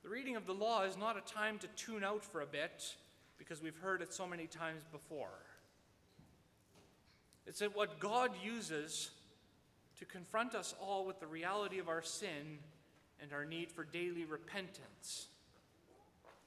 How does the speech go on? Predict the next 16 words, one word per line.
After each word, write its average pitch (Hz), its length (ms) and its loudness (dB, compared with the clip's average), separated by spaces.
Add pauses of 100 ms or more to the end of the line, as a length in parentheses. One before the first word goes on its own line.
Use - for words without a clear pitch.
(1300)
It's - 160 -10
right 233 180 -6
here, 202 340 -8 (1300)
in 214 100 -6
the 220 80 -4 (120)
fellowship 247 500 0
of 226 60 -2
the 208 80 -6
faith. 160 600 -10 (1200)
The 175 80 -6
head 254 220 6
of 240 120 6
the 240 60 -2
church, 262 560 6 (100)
Jesus 247 460 0
Christ, 247 560 2